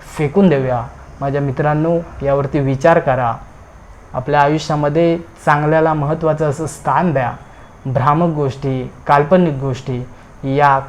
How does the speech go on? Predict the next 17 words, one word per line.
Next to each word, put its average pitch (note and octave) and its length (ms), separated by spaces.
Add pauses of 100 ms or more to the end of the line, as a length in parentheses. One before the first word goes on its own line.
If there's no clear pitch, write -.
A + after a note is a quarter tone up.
कालबाह्य D3 540
ठरवा. B2 420 (480)
आणि D3+ 220
एक E3+ 240 (560)
तरुण F3 300
म्हणून, C3 380 (460)
एक D3+ 280
चांगला D#3 500 (380)
नागरिक D3+ 520
म्हणून C3 380 (120)
मला C#3+ 500 (320)
इतर F#3 400
माणसाशी F3 800 (320)
चांगलंच F3+ 360
कसं D#3 320
राहता C#3 300
येईल, C3+ 260